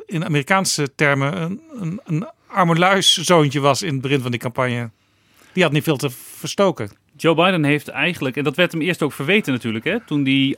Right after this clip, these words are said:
Speaker 2: Iowa, eh, eigenlijk niet zo goed deed. Eh, daarna New Hampshire was ook niet zo, niet zo best. Nevada, nou, hield ook niet over.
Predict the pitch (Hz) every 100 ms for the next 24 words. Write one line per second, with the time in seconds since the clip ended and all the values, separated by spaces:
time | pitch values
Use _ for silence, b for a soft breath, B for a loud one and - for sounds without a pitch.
0 | - 160 180 156 151 151 151 143 135 131
1 | 131 165 180 156 160 190 - 175 - 156
2 | 139 143 151 160 - 135 131 127 139 147
3 | 151 160 127 180 180 180 160 143 - -
4 | 226 226 208 202 - 180 165 175 175 -
5 | 151 165 - - 147 135 165 185 185 175
6 | 175 165 160 175 156 - 160 170 - 220
7 | 233 220 214 214 190 233